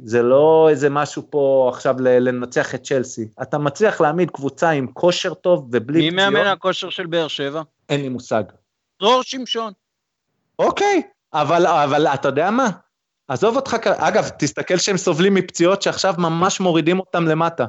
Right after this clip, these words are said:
Speaker 1: אגב, שים לב לזה. וחוץ מזה, אתה אומר, אצלם, הרי כמו שאמרתי קודם, גם במכבי תל אביב,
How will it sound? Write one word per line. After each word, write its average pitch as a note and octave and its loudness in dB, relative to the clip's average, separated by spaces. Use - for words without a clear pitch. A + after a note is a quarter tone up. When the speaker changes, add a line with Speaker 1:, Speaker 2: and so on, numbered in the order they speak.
Speaker 1:
אגב, D3 2
שים G3 0
לב F#3 2
לזה. D#3+ 2
וחוץ A#3 0
מזה, C3 -2
אתה B2 0
אומר, E3+ 2
אצלם, G#3+ 0
הרי D#3+ 4
כמו G3 0
שאמרתי G#3+ 0
קודם, F3+ 0
גם E3+ 0
במכבי G3+ -4
תל F#3+ -2
אביב, E3 -2